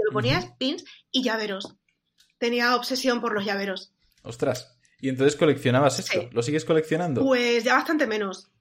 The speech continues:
Speaker 1: <laughs> Pero,
Speaker 2: Pero sí,
Speaker 1: pero,
Speaker 2: pero
Speaker 1: pero
Speaker 2: tienes
Speaker 1: tengo,
Speaker 2: ahí
Speaker 1: pero tengo todavía mi colección. Ah, y minerales. O sea, minerales
Speaker 2: Anda.
Speaker 1: coleccionaba un montón y, y lo he dejado de hacer desde que me vine a Madrid, realmente.
Speaker 2: Ujú.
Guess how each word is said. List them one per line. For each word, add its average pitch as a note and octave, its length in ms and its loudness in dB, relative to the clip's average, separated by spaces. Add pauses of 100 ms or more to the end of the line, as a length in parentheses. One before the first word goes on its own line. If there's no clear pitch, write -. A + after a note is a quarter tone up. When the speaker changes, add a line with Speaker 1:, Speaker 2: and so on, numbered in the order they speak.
(100)
Speaker 1:
<laughs> - 960 -6
Pero, A2+ 240 2
Speaker 2:
Pero - 120 -4
sí, - 100 -8
Speaker 1:
pero, A#3+ 260 6
Speaker 2:
pero A3 160 4
Speaker 1:
pero - 0 -
Speaker 2:
tienes A3+ 340 6
Speaker 1:
tengo, A3 220 4
Speaker 2:
ahí C4 120 4
Speaker 1:
pero G#3+ 180 0
tengo F#3 220 -6
todavía A3 300 -2
mi B3+ 100 0
colección. B3 420 2
Ah, D4 220 4
y A#3 100 -2
minerales. G3+ 560 -2
O - 40 -20
sea, A3+ 160 -4
minerales G#3+ 640 -2 (320)
Speaker 2:
Anda. - 140 -6
Speaker 1:
coleccionaba A3 1900 0
un G3+ 140 -6
montón A3+ 520 -2 (200)
y, A3+ 440 -4
y A#3 40 2
lo A#3 100 2
he - 20 4
dejado E4+ 320 2
de F4+ 60 4
hacer F4 300 0
desde D#4+ 140 -4
que B3 100 -4
me G#3+ 100 -6
vine C#4+ 480 -4
a B3 220 -2
Madrid, A3 320 -4 (180)
realmente. A#3 520 -4 (520)
Speaker 2:
Ujú. A#2 300 -12